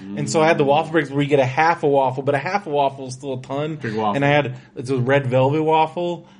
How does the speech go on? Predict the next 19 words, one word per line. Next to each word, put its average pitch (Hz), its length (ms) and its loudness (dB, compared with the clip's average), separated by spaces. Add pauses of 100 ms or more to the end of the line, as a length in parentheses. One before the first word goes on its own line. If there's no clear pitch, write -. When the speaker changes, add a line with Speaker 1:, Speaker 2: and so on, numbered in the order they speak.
(160)
Speaker 1:
And, 131 240 -2
Speaker 2:
Yeah. 180 320 -4
Speaker 1:
but 147 100 0
they 196 80 4
have, 180 160 4
like, 143 160 2
all 151 240 2
kind, 135 200 0
I - 20 -2
mean, 143 240 0
every 160 320 2
kind 135 420 2
of 127 80 2
waffle. 127 460 0 (260)
And, 135 320 4 (260)
oh, - 240 -18
it's - 100 -16
so - 200 -14
good. - 140 -10